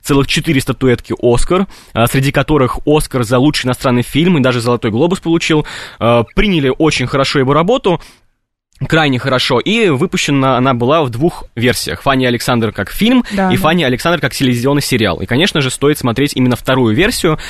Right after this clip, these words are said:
Speaker 1: Она идёт на три часа больше, то есть в два раза больше, и там куда больше деталей, куда больше погружения,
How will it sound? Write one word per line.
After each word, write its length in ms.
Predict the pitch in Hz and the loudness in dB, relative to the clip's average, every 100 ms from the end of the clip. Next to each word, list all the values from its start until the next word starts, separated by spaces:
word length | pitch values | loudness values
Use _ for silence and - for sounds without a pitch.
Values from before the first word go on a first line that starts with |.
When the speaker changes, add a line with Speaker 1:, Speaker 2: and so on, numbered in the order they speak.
| - | -6
Speaker 1:
Она 200 | 117 135 | 0 0
идёт 180 | 127 139 | 0 0
на 140 | 131 | 0
три 180 | 135 165 | 0 -2
часа 280 | 143 127 117 | -2 -2 -2
больше, 480 | 117 165 202 196 180 - - | 2 2 2 0 -2 -4 -12
то 60 | - | -8
есть 100 | 90 | -4
в 40 | |
два 140 | 107 135 | 0 2
раза 220 | 117 113 | 2 0
больше, 340 | 139 226 - | 0 0 0
и 140 | 123 127 | -2 -2
там 220 | 160 165 | 0 -2
куда 260 | - 127 139 | -2 0 0
больше 280 | 135 135 120 | 2 0 -2
деталей, 400 | 113 170 196 175 | -4 0 0 0
куда 200 | 131 135 | 0 2
больше 280 | 156 151 | 0 -2
погружения, 520 | 113 117 120 147 143 | -2 0 2 2 2